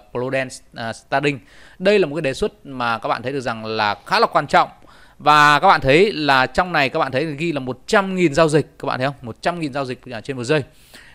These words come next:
Thì để hiểu rõ hơn thì các bạn cũng nên xem video thì các bạn sẽ hiểu được là tại sao lại hướng tới cái, à, mức,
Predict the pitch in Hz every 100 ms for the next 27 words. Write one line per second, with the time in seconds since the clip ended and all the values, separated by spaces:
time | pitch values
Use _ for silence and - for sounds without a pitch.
0 | _ 165 160 165 170 131 120 151 196 202
1 | 156 170 151 160 185 180 160 160 160 170
2 | 151 127 131 147 165 147 107 113 107 -
3 | - 120 147 139 131 123 123 143 127 127
4 | 131 127 165 - - 123 160